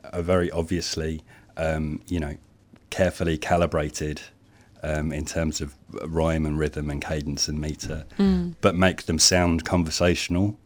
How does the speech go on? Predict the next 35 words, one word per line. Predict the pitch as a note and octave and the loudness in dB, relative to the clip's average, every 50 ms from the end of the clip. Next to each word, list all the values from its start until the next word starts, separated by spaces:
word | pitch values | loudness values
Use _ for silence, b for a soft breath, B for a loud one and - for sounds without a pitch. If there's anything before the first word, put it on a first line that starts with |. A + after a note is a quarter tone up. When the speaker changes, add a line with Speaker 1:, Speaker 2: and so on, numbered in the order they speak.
| _ - | _ 0
Speaker 2:
Mm-hmm. | F#3+ F#3 F3 | 2 6 6
Speaker 1:
make | F2 F2+ G2 | 6 4 4
them | - F2 | 2 2
sound | - - - F#2+ F#2 F2 F2 E2+ E2 | 4 6 6 6 6 6 6 4 4
off | F2 E2 - - | 2 0 -2 -8
the | - | -10
cuff. | - - F#2+ F#2+ F#2+ - - - - - - _ _ _ _ _ _ _ _ _ _ _ - - | -4 2 2 2 2 2 -6 -18 -20 -20 -20 _ _ _ _ _ _ _ _ _ _ _ -6 -4
Um, | E2 D#2+ D#2 D#2+ D#2+ D#2 D#2 - _ _ _ b b b b b b b b b b _ - | -2 -2 0 0 -2 -4 -4 -8 _ _ _ b b b b b b b b b b _ -8
Speaker 2:
You're | - F#3 F#3 F3+ | -4 -2 -2 0
really | F3+ F#3 G3+ A3 C4 C#4+ | 0 2 2 4 4 2
good | A#3 - D#3+ E3 E3+ | 2 2 0 2 2
at | F3 E3+ D#3+ | 2 2 2
it, | D3 B2 G2+ - - - - | 0 -2 -2 -4 -4 -2 4
I | F3+ | 6
Speaker 1:
Well, | - A#2 - | 8 6 6
Speaker 2:
have | - - | 4 0
to | F3+ F#3 | -2 -2
say. | E3 - D3+ C3+ D#3+ F#3 F3 F3 - | 0 0 0 2 2 0 0 -2 -4
<laughs> | - - | 0 4
You're | A3 G3+ | 8 12
Speaker 1:
thank | D3 C#3 - F#3 | 12 12 12 12
Speaker 2:
really | F#3+ G3+ F#3+ | 8 6 6
Speaker 1:
you. | F#3+ | 6
Speaker 2:
good | G3 F3+ E3 | 4 4 4
at | F3 D#3+ C3+ | 2 0 0
it. | B2 - - - | -2 -6 0 6
Speaker 1:
Thank | B2+ A#2 A#2 - | 8 8 8 8
Speaker 2:
I | - | 8
Speaker 1:
you, | - A#2+ | 6 10
but | A2+ A#2+ | 10 10
Speaker 2:
do | A2+ G2+ | 12 12
Speaker 1:
I'm, | - - | 12 10
Speaker 2:
enjoy | G#2+ A#2+ B2+ | 10 12 12
Speaker 1:
well, | B2+ A#2+ A2 G#2 | 12 12 12 10
Speaker 2:
it. | - | 6